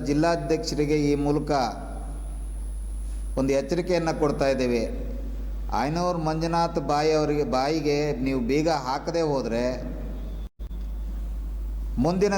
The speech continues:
ದಿನಗಳಲ್ಲಿ ಎಲ್ಲ ದಲಿತ ಸಂಘಟನೆಗಳ ವಿರೋಧವನ್ನು ತಾವು ಎದುರಿಸಬೇಕಾಗುತ್ತೆ. ಇದರ ಪರಿಣಾಮವನ್ನು ಕಾಂಗ್ರೆಸ್ ಪಕ್ಷ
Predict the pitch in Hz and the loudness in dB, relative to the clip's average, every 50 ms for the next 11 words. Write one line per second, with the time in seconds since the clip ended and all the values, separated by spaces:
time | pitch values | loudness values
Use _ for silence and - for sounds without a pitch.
0 | 175 175 170 170 165 160 156 156 151 147 156 165 175 170 160 - - - - - | 2 2 2 2 2 4 4 4 4 4 4 4 2 0 -2 -4 -4 -4 -4 -4
1 | - - - - - - - - - - - - - - - - - - - - | -4 -4 -4 -4 -4 -4 -4 -4 -2 -2 -2 -2 -2 -4 -4 -2 -2 -2 -2 -2
2 | - - - - - - - - - - - - - - - - - - - 185 | -2 -2 -2 -2 -2 -2 -2 -2 -2 -2 0 0 0 0 0 0 0 0 0 0
3 | - - - - - - - - - - - - - 53 55 - - - - - | 0 0 0 0 0 0 0 0 0 2 2 2 2 2 2 2 2 2 2 2
4 | - - - - 131 151 175 190 196 196 185 160 131 117 110 - - - - - | 2 2 4 4 4 4 4 4 4 4 4 4 2 0 -2 -4 -6 -6 -6 -6
5 | - - 123 135 151 170 185 - 196 165 147 160 156 160 165 180 180 175 156 170 | -4 -2 0 2 2 2 2 2 0 0 0 0 0 2 2 2 0 2 0 0
6 | 170 151 160 156 147 131 117 107 95 - - - - - - - - - - - | 2 2 2 2 2 2 0 0 -2 -6 -6 -6 -6 -6 -6 -6 -6 -6 -6 -6
7 | - - - - - - - - - - - - - - - - 120 151 165 185 | -6 -6 -6 -6 -6 -6 -4 -4 -4 -4 -4 -4 -4 -4 -2 0 2 2 4 4
8 | 208 214 196 208 190 190 180 180 185 170 - 170 160 160 160 151 139 143 156 180 | 2 2 2 2 2 0 0 0 -2 -2 0 0 2 2 2 4 2 2 2 0
9 | 175 - - 175 175 170 175 165 156 143 151 147 151 160 151 147 139 147 143 143 | -2 -2 0 0 0 2 2 0 0 0 -2 -2 0 2 2 2 2 2 2 2
10 | 139 127 120 110 95 - - - - - - - - 139 147 165 180 196 202 196 | 0 0 -2 -4 -6 -8 -10 -10 -8 -8 -8 -4 -2 0 0 2 2 2 0 2
11 | 190 190 175 170 165 160 160 170 170 165 - 143 147 151 165 170 170 165 - - | 2 2 2 2 2 0 2 0 0 0 0 -2 -2 0 -2 -2 -2 -2 -2 -2
12 | 165 147 - - | -4 -4 -2 0